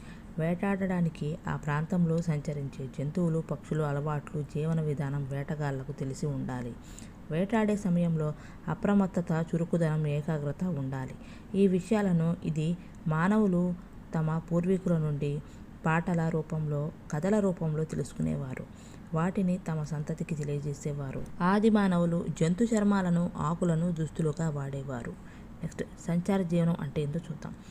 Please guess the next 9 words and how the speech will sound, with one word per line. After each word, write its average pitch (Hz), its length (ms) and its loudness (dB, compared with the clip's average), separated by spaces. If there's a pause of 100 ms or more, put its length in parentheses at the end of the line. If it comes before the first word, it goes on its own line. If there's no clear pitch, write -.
(420)
ఆది 220 220 4
మానవులు 220 420 8
చిన్న 196 180 4
చిన్న 196 280 2
సమూహాలు 180 640 4
లేదా 156 300 4
గుంపులుగా 170 580 4
ఉండేవారు. 147 580 0 (560)
వారు 202 360 6